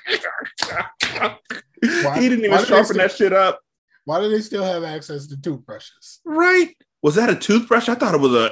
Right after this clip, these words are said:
Speaker 1: ink
Speaker 2: No, no, no.
Speaker 1: pen.
Speaker 2: No, but you know, like, the, the, the episode a little, a little while ago where he was talking about the different kind of shivs you can make and what
Speaker 1: Yes.
Speaker 2: you use to make those shivs.
Speaker 1: Yes. Whew, boy.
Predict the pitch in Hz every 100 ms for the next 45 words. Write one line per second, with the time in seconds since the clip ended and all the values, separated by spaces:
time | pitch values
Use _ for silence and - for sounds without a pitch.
0 | - - 196 196 196 139 95 82 _ _
1 | - 262 196 190 208 254 208 170 156 165
2 | 160 156 143 165 151 151 175 190 202 202
3 | - 180 175 160 160 160 180 175 165 180
4 | 190 180 175 175 151 151 143 143 139 139
5 | - _ 190 170 185 170 165 147 156 151
6 | 147 143 135 170 165 139 135 139 127 117
7 | _ 156 147 214 165 143 147 156 143 139
8 | 143 131 123 - - _ - _ _ _
9 | _ _ 87 76 - - _ _ _ _
10 | _ _ _ _ _ _ _ _ - _
11 | _ _ _ _ 330 302 156 104 _ 107
12 | 107 98 92